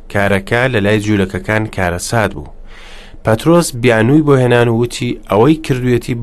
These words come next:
بەڕابەرایەتی ڕۆحی خودا بوو. گەروانە بواە ئەو نەی دەتوانی هیچ هەنگاوێک باوێت." ئەو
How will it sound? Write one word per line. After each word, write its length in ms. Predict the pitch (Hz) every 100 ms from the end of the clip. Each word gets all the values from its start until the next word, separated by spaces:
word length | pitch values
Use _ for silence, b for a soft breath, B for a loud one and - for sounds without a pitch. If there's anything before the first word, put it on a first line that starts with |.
| 104
بەڕابەرایەتی 840 | 101 98 92 92 92 90 - 123 110
ڕۆحی 280 | 117 117 -
خودا 280 | 104 127 117
بوو. 240 | 85 76 - - b b b b b - -
گەروانە 480 | 95 92 110 147 156
بواە 260 | 151 147 147 -
ئەو 120 | 120 120
نەی 140 | 147
دەتوانی 420 | 147 139 123 117 110
هیچ 140 | 131 -
هەنگاوێک 480 | 104 104 127 104 85 90
باوێت." 340 | 78 78 - - - -
ئەو 120 | 117